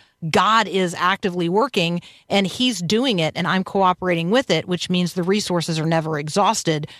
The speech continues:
Um, you know, in, in the former, I, I grow weary and really exhausted,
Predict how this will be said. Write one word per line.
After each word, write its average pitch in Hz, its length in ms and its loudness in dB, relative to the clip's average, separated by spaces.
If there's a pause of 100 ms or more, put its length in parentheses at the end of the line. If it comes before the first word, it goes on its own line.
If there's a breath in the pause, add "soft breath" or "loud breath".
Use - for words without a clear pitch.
(300 loud breath)
Um, 170 380 2
you 196 80 0
know, 151 140 -2
in, 196 200 -2
in 196 140 0
the 175 80 0
former, 269 580 2
I, 202 240 2 (140)
I 233 120 2
grow 180 220 2
weary 180 540 0
and 170 160 0
really 180 280 0
exhausted, 156 600 -2